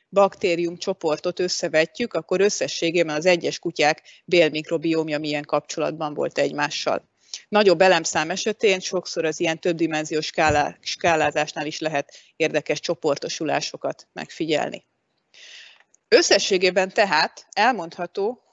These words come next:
hogy a bélmikrobióm összetétele ebben a kutyacsoportban, amit vizsgáltunk, összefüggést mutatott a memória teljesítménnyel,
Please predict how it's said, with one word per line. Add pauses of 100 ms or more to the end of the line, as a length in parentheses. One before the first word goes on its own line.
(140)
hogy
a
bélmikrobióm
összetétele (240)
ebben
a
kutyacsoportban,
amit
vizsgáltunk, (280)
összefüggést
mutatott
a
memória
teljesítménnyel,